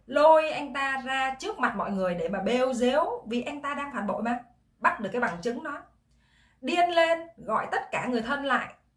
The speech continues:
báo cho họ biết rằng chồng tôi đang phản bội, lên Facebook, nhắn những cái lời status thật là đau lòng. "Mình không ngờ được rằng sống hai mươi mấy năm mà mình bị như thế này đây. Tôi quá hy sinh, tôi sống rất là tốt với chồng con, mà đến ngày hôm nay tôi không ngờ được."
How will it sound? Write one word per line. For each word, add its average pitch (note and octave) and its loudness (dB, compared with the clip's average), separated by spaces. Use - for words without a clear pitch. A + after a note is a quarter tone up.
báo C#4+ 0
cho D#4+ 4
họ C#4 2
biết F#4 -4
rằng A#3 -2
chồng A3+ 0
tôi C#4+ 2
đang D4+ 0
phản G#3+ -4
bội, G#3+ 0
lên B3 -2
Facebook, B3+ -2
nhắn B3+ -4
những C#4+ -4
cái F4+ -6
lời F#3+ 2
status B3+ 0
thật G#3+ -6
là F#3+ 0
đau C4+ 4
lòng. A3 0
"Mình B3 2
không F4 -4
ngờ B3 4
được A3+ -2
rằng A#3 -2
sống D4 -6
hai E4+ -4
mươi D#4 -4
mấy D#4 0
năm D#4 -2
mà A#3+ 2
mình F#3+ -2
bị D4 -2
như C#4+ -6
thế F4+ -6
này B3+ -4
đây. C4+ -4
Tôi E4 2
quá E4+ 4
hy F4 -6
sinh, E4 -4
tôi B3+ -4
sống D4 -2
rất G4+ 0
là C4+ 2
tốt D#4 6
với F4+ -4
chồng F3+ 0
con, B3 -2
mà F#3+ -4
đến D4 -4
ngày A#3+ 0
hôm C4 2
nay D4 -2
tôi D4 -6
không F4 2
ngờ A#3+ 8
được." G#3 0